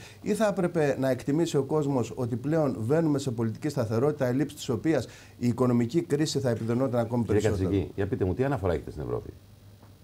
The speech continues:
Speaker 2: Πού αναφέρεστε σαν κόμμα;
Speaker 1: Σαν κόμμα που αναφερόμαστε
Speaker 2: Ναι.
Speaker 1: στην
Speaker 2: Με
Speaker 1: Ευρώπη;
Speaker 2: τι αναφορά έχετε, ναι;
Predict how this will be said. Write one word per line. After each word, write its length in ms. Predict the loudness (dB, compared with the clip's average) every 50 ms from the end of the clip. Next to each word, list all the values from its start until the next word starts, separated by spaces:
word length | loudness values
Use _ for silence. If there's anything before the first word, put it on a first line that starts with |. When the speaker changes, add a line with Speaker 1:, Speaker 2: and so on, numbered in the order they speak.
| -20 -20 -20 -20 -20 -20 -20 -20 -20 -16 -10 -6
Speaker 2:
Πού 60 | -4
αναφέρεστε 540 | -4 -4 -2 -2 -2 -2 -2 -4 -6 -10 -20 -20 -20 -20 -20
σαν 220 | -16 -12 -10 -10 -8
κόμμα; 260 | -6 -8 -8 -10 -12 -18 -20 -20 -20 -20 -20 -20 -20 -20 -20 -20 -20 -20 -20 -20
Speaker 1:
Σαν 340 | -12 -6 -4 -2 -2 -2 -2
κόμμα 280 | -2 0 0 2 0 0
που 140 | 0 -2 -2
αναφερόμαστε 500 | 0 -2 -2 -2 0 0 0 0 0 -2
Speaker 2:
Ναι. 40 | -2
Speaker 1:
στην 140 | -4 -4 -4
Speaker 2:
Με 60 | -2
Speaker 1:
Ευρώπη; 220 | 0 2 2 2 2
Speaker 2:
τι 60 | 2
αναφορά 300 | 2 0 0 -2 -2 -4
έχετε, 180 | -4 -4 -6 -10 -12
ναι; 60 | -12